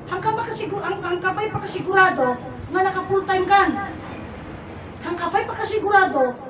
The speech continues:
nga naaramid mo ang aminan. Absa. Why? Kasi there are times din. Kasi kas-, kumagay di ka salitaan nga itatan di sa uda nga, well, okay din naman. Nga absat nga din yung bintahi laing.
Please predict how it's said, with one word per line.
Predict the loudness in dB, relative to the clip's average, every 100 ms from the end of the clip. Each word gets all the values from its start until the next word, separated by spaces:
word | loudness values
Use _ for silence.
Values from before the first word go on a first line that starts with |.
| -14 -4
nga | 4 4
naaramid | 4 2 0 -2
mo | -2 -2
ang | 0
aminan. | 0 0 -2 -6 -10 -14 -14 -14 -16 -16 -16 -14
Absa. | -12 -6 -4 -6 -10 -14 -14 -16 -12
Why? | -2 2 2 2 -6 -12 -14 -16 -14
Kasi | -10 -8 -4
there | 0 0
are | 0 -6 -4
times | -6 -8
din. | -10 -12 -12 -14 -16 -10
Kasi | -8 -6
kas-, | -8 -8
kumagay | -4 -2 0 -2
di | -6
ka | -6 -6 -6
salitaan | -6 -4 -2 -2 0 -2
nga | -2 -4 -6 -12 -16
itatan | -8 -6 -6 0 2 2 0 -6 -10 -16 -18
di | -12
sa | -8 -6
uda | -6 -4 -4
nga, | -2 -2 -4 -6 -14 -16 -16 -14 -14 -16 -16 -12
well, | -2 -2 -2 -8 -12 -6
okay | -4 -2 -4
din | 0
naman. | 0 0 -2 -8 -14 -16 -18 -20 -20 -20 -8
Nga | -2
absat | 0 0 -4
nga | -4
din | -4 -4
yung | -4 -6 -6
bintahi | -6 -2 0 0
laing. | 0 0 0